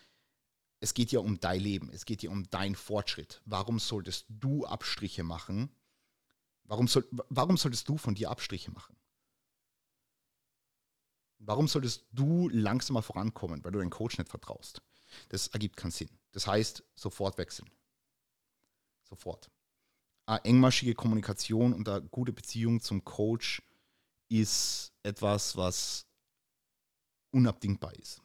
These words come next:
Das heißt jetzt nicht, dass du Best Friend sein musst mit deinem Coach. Das mache ich auch nicht. So, ja.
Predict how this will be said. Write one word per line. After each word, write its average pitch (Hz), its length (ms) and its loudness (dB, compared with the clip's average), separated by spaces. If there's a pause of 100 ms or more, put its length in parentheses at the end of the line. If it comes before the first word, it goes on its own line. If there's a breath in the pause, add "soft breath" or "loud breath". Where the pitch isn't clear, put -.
Das - 160 -10
heißt 98 180 0
jetzt 101 120 -4
nicht, 104 120 -2
dass 98 120 -4
du 90 140 -6
Best - 300 -8
Friend 151 220 2
sein 82 180 -2
musst 82 220 -6
mit 92 100 -6
deinem 82 120 -6
Coach. - 380 -8 (300)
Das - 240 -20 (300)
mache 87 180 -14
ich 85 60 -10
auch 113 180 -2
nicht. 101 240 -4 (460 soft breath)
So, 104 240 -8 (640)
ja. 87 240 -8